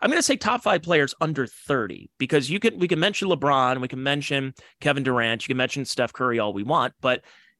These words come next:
eventually that torch is gonna get passed in the next couple of years here. Who are, who would you say are your top five players under thirty right now?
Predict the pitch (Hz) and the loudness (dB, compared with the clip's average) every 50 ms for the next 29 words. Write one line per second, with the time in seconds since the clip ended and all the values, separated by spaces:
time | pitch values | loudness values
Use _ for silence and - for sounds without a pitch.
0 | _ - 180 190 156 151 160 185 202 247 247 - - 240 208 180 165 156 151 143 | _ 0 0 0 0 2 0 0 2 2 0 -2 0 0 0 2 2 2 2 2
1 | 156 151 - - - 160 147 139 127 - 120 110 - 135 127 120 113 110 - - | 0 0 -2 -4 -4 -2 -2 -2 -2 -6 -10 -10 -8 -8 -6 -6 -6 -6 -6 -6
2 | - - 123 107 95 - - - 120 104 104 98 101 98 - - - - 113 98 | -4 -2 -2 -2 -2 -4 -6 -6 -6 -6 -6 -6 -6 -6 -6 -6 -4 -4 -4 -4
3 | - 92 87 85 104 110 107 101 98 82 - - 90 65 50 - _ - - - | -4 -8 -10 -4 -2 0 0 0 -2 -4 -6 -8 -8 -8 -8 -12 _ -20 -20 -20
4 | _ _ _ - - 202 247 269 262 - 170 190 226 247 214 190 208 214 202 - | _ _ _ -2 0 2 4 4 4 2 2 2 2 2 0 0 -2 -2 -2 0
5 | 208 175 156 151 139 139 135 127 135 139 139 - - - - 131 131 - - - | 2 4 4 4 4 4 2 2 0 -2 -2 -2 -6 -2 0 0 0 0 -2 -4
6 | 135 120 117 - - 139 123 123 110 107 107 - - - 131 127 120 117 104 95 | -2 -2 -2 -4 -2 -2 -2 0 0 -2 -4 -6 -8 -8 -8 -8 -4 -6 -6 -6
7 | - - 104 90 82 78 - 50 - 82 80 - - 73 53 - - | -6 -6 -6 -6 -6 -6 -8 -10 -8 -8 -8 -8 -8 -12 -12 -12 -16